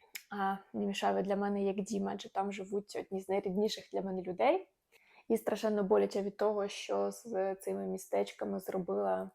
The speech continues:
російська окупація. І наступна книга, яку я собі придбала, це моя перша книга від видавництва "Видавництво", і це коротка історія українського фемінізму.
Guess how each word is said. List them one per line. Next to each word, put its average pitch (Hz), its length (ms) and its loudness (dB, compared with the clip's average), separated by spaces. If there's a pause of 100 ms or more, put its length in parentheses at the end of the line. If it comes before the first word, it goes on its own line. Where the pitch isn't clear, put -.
(600)
російська 202 420 0
окупація. 190 720 -6 (680)
І - 100 2
наступна 269 460 4
книга, 277 300 -2
яку 220 180 4
я 214 80 4
собі 208 200 0
придбала, 226 580 6
це 247 200 -2
моя 214 320 4
перша 214 600 4 (340)
книга 220 360 4
від 190 200 4
видавництва 202 1000 4
"Видавництво", 240 960 6
і 254 40 6
це 226 180 2
коротка 220 420 6
історія 208 460 4
українського 202 520 0
фемінізму. 269 960 2